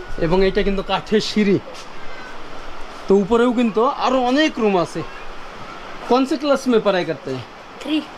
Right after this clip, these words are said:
Speaker 1: थ्री? ওয়াও। <laughs> ভাই সেই রকম সুন্দর একটা জায়গা, কিন্তু একটাই ব্যাড লাক, প্রচুর বৃষ্টি, যার কারণে আমি ওইভাবে কাশ্মীরকে এক্সপ্লোর করতে পারলাম না। আর আমার কাছে এখন ডিসিশন নিতে হচ্ছে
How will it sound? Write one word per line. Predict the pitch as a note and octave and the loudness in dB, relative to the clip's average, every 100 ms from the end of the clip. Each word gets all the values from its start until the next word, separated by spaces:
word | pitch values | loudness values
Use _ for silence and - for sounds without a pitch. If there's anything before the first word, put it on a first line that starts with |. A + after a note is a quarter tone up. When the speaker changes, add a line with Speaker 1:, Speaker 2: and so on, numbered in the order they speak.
| - - | -6 0
Speaker 1:
थ्री? | E4+ C#4 - - - | 2 2 -2 -8 -4
ওয়াও। | D3+ E3+ F#3+ F3+ A#2 - - | 0 4 4 2 -2 -10 0
<laughs> | A3+ A3 F#3 - - - - - - - - - - - - - - - F#3+ | 0 0 -6 -8 -16 -16 -16 -16 -12 -8 -6 -6 -10 -10 -10 -6 -4 0 2
ভাই | G3+ F#3 | 2 2
সেই | - A#3+ C#4+ | 0 2 4
রকম | A#3+ A3+ A#3 G#3+ - | 2 2 0 -2 -8
সুন্দর | - - A3+ A#3 A#3 | -6 0 2 4 4
একটা | G#3 G3+ | 4 2
জায়গা, | E3+ F3 E3+ F#3+ | 2 2 2 0
কিন্তু | F#3+ G3 F3+ G3 F#3+ F#3 - - - - - | 0 -4 2 4 6 4 -2 -16 -16 -12 -2
একটাই | G#3 - A#3 | 0 4 2
ব্যাড | G3 G#3 F#3 | 4 2 2
লাক, | G3 G#3+ - A3+ G3+ | 0 0 -2 -14 -8
প্রচুর | - G#3 A#3+ G3 | -4 -2 -2 -2
বৃষ্টি, | F#3+ G3 - B3+ - - - - - D3 | -2 -2 -2 -2 -4 -10 -14 -16 -12 0
যার | G3 G3 | 2 2
কারণে | G#3+ G3+ G#3 | 0 2 2
আমি | G3+ G3+ G3+ G3+ | 2 2 2 4
ওইভাবে | G3+ F3+ G3 G3+ G3 | 4 4 2 2 2
কাশ্মীরকে | F#3 - G#3+ G3+ G3 G#3 | 0 -2 -6 -2 2 2
এক্সপ্লোর | F#3+ - A3 A#3 | 0 -6 0 2
করতে | - G#3+ A3 | 2 0 2
পারলাম | G3 F#3 F#3+ | 2 2 2
না। | A3+ G#3 | 2 2
আর | F#3+ | 4
আমার | F#3 F#3+ G3 F#3+ | 2 2 0 0
কাছে | F#3+ - | -2 -2
এখন | F3 G3+ E3 | -2 -2 -4
ডিসিশন | F#3 F#3 G#3 | -6 -2 2
নিতে | G3+ G3 G3+ | 2 4 4
হচ্ছে | G3 - | 4 0